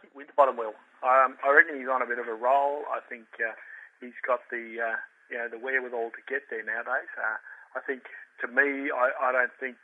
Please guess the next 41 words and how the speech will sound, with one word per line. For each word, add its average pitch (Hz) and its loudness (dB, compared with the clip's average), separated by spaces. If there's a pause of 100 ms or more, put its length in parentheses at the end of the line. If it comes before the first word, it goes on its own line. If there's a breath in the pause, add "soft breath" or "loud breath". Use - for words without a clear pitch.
that 117 -6 (560)
Red 123 0
Bull 113 -10
Racing 117 -2
is 113 -20 (460)
smack 123 0 (200)
bang 120 -2
a 107 -10
hundred 120 -6
percent - -14
on 110 -12
form 117 -4
at - -20
the 117 -20
moment. 101 -14 (160)
So, 107 -8 (640 loud breath)
you 120 -18
know, 117 -4 (160)
but 131 2
my 135 2 (120)
one 151 -4 (120)
worry, 135 10
my 110 -4
one 156 8
worry 123 4
is 113 -4
that 113 4 (680 loud breath)
F 151 6 (120)
P 135 4
R 120 12
has 117 -4 (100)
found 120 0 (200)
so 143 10
many 131 -8
ways 120 2 (100)
to 113 -10
lose 113 -4 (100)
things 107 0 (240)
in 107 -14
the 110 -10
past. 110 2